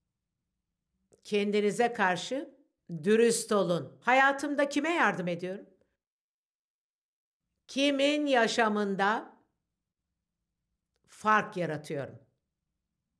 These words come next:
Evet, çocuklarınızın büyümesinde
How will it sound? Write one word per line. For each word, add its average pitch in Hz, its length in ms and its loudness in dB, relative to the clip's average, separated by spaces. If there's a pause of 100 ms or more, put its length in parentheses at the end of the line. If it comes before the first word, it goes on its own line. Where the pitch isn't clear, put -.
(1700)
Evet, 262 480 4
çocuklarınızın 226 1040 0
büyümesinde 185 1000 -2